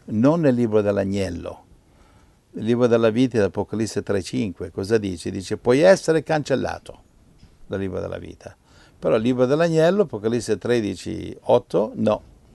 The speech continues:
Libro dell'agnello, no. Sono due libri diversi. Ci sarà una divisione della Chiesa cristiana in cielo. Le dico la Chiesa cristiana. A parte gli atei e gli anticristo, ci sarà anche quelli, sono un altro gruppo.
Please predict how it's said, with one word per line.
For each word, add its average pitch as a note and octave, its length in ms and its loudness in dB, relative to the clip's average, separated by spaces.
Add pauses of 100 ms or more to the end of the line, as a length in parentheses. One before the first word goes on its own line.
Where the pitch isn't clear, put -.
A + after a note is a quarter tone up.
(160)
Libro G#2 280 -4
dell'agnello, C#3+ 500 0
no. B2+ 300 6 (880)
Sono - 240 0
due D#3 160 2
libri F#3 320 2
diversi. D3+ 640 2 (340)
Ci - 180 -2
sarà D3 320 2
una E3+ 160 2
divisione D3 720 2
della A2+ 240 4
Chiesa G#2 360 -2
cristiana F#2+ 560 -8
in F2 100 -12
cielo. - 400 -14 (120)
Le G#2+ 120 -10
dico D#3 240 -2
la A2 120 0
Chiesa C3 300 -2
cristiana. B2 640 -6 (800)
A - 160 -8
parte A#2 380 2
gli G2 120 -2
atei G#2 580 0
e F#2+ 60 -6
gli F#2 40 -10
anticristo, F#2 760 -10
ci - 160 -14
sarà - 220 -8
anche F2+ 220 -12
quelli, F2+ 280 -10
sono F2+ 280 -14
un F2+ 80 -14
altro F#2 280 -12
gruppo. G#2 420 -8